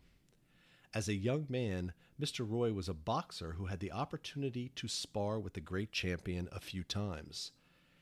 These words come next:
After getting knocked out once during a professional bout,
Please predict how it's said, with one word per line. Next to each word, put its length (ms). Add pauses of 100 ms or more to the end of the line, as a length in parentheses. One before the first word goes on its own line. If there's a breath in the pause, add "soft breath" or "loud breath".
(300 soft breath)
After 260
getting 280
knocked 300
out 280
once 280
during 260
a 60
professional 580
bout, 480